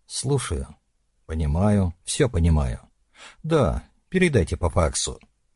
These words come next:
Нам очень пригодятся их данные. Спасибо вам большое". "Нет-нет, пока воздержитесь от штурма. У меня работают эксперты.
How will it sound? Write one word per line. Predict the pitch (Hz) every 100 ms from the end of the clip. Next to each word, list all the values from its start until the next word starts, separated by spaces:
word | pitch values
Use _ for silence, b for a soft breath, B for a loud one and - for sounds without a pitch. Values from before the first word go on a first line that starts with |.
| _
Нам | 156 147 143 -
очень | 185 151 - 82
пригодятся | - 90 98 87 80 -
их | 92 92 90
данные. | 87 71 65 64 - _ _
Спасибо | - - 170 - 87
вам | 71 73 71
большое". | 82 - 80 62 - _ _ _ _ _ -
"Нет-нет, | - - - 113 147 - - 92 60 - _ _ _
пока | 135 - 165
воздержитесь | 160 156 190 170 120 80 - -
от | 87
штурма. | - - 85 71 67 - _ _ _ _
У | -
меня | 98 98 101
работают | 98 104 101 104 98
эксперты. | 127 - - 180 143 - -